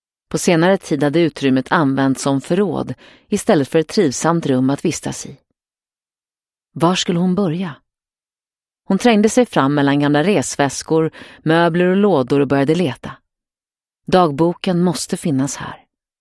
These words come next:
Hon hade gripits av panik när hon inte kunde hitta den i sitt rum.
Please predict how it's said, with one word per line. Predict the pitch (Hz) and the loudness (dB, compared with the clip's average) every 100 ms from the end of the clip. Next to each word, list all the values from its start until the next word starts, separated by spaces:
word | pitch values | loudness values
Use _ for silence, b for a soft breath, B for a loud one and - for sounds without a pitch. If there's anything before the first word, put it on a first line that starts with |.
| _ _ _ _ _ - | _ _ _ _ _ -4
Hon | 160 | 0
hade | 156 | 2
gripits | 160 202 - 139 | 2 0 -2 -2
av | 151 | -2
panik | - 165 185 156 - - _ _ _ | 0 -2 -2 -6 -12 -20 _ _ _
när | 165 | 0
hon | 165 | 2
inte | 175 151 | 2 0
kunde | - 143 | -2 -2
hitta | 175 - 139 | -2 -2 -2
den | 139 | -2
i | 135 | -2
sitt | 170 - | -6 -6
rum. | - 156 | -8 -10